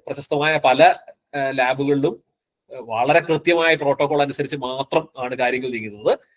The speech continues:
ഇവിടെ നമുക്ക് ഇങ്ങനെ ഒരു സംഭവം ഉണ്ടായപ്പോൾ ഒരു മാനക്കേട് വന്നതോടുകൂടി യു ജി സി ഉടൻ തന്നെ, ആ,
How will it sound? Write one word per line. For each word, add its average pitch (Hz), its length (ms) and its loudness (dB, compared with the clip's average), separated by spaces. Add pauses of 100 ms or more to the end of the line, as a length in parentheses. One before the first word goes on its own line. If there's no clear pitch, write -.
(260)
ഇവിടെ 165 300 4
നമുക്ക് 143 240 -2
ഇങ്ങനെ 147 240 -2
ഒരു 139 60 -2
സംഭവം 135 260 -6
ഉണ്ടായപ്പോൾ 131 260 0
ഒരു 127 60 -6
മാനക്കേട് 123 440 0
വന്നതോടുകൂടി 123 560 0
യു 131 160 -4
ജി 135 100 -2
സി - 200 0 (220)
ഉടൻ 127 240 -2
തന്നെ, 143 220 0 (580)
ആ, 131 60 -4